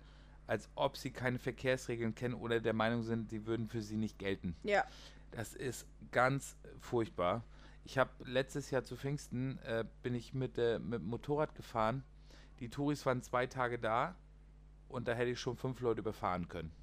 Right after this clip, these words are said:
Speaker 2: <laughs>
Speaker 1: Wirklich. Also wie die ersten Menschen, als wenn's, als wenn's bei denen das in dieser Zeit keine Verkehrsregeln gibt oder
Speaker 2: Mhm.
Speaker 1: Verkehrsschild? Hab ich ja noch gar nicht
Speaker 2: Gibt's im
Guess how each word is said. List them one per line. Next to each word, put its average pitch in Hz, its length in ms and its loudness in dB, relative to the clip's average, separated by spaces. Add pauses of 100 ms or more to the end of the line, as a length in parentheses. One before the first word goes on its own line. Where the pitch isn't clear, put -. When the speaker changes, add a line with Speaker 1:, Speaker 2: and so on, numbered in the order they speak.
(240)
Speaker 2:
<laughs> - 460 -6
Speaker 1:
Wirklich. 117 640 -2
Also 123 320 2 (600)
wie 165 300 2
die 156 240 -4
ersten 127 360 0
Menschen, 120 220 0
als 113 200 -2
wenn's, 165 320 4 (260)
als 123 260 -6
wenn's 147 380 0 (340)
bei 127 260 -4
denen 135 420 0 (500)
das - 320 -8
in 123 140 -6
dieser 131 280 -2
Zeit 117 360 2 (320)
keine 123 260 -4
Verkehrsregeln 123 720 -2
gibt 113 220 -10
oder 110 300 0 (540)
Speaker 2:
Mhm. 185 220 -8
Speaker 1:
Verkehrsschild? 131 840 10 (460)
Hab 143 180 8
ich 131 100 8
ja 127 100 8
noch 117 160 8
gar 185 240 12
nicht 262 200 10
Speaker 2:
Gibt's - 40 4
im 151 60 10